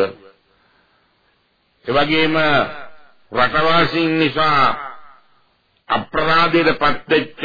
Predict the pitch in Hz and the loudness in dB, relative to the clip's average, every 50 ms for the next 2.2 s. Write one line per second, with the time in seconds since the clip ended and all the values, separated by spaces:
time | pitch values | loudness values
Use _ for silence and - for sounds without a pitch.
0 | 147 139 139 143 139 139 135 131 139 131 127 131 135 131 131 127 131 143 135 127 | -2 0 2 2 2 2 0 0 -2 -2 0 0 0 0 0 0 0 -2 0 2
1 | 127 123 123 120 117 - 120 117 196 - - 120 113 107 110 107 104 101 104 95 | 2 0 0 0 0 0 -2 -2 -2 -2 -2 -2 -2 -2 -2 -4 -4 -4 -4 -4
2 | - 113 101 | -6 -6 -4